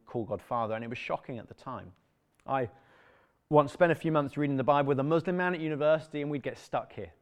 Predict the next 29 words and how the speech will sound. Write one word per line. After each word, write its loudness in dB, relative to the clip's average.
We -6
really -2
would. -2
He'd -6
say -4
it's -12
absolutely -6
insulting -2
that -10
God 0
would -2
have -2
a -10
son -8
and -8
be -10
called -14
Father. -12
He -10
said -4
we -2
didn't -4
have -6
the 0
right -2
to -18
do -6
that. -6
That, -6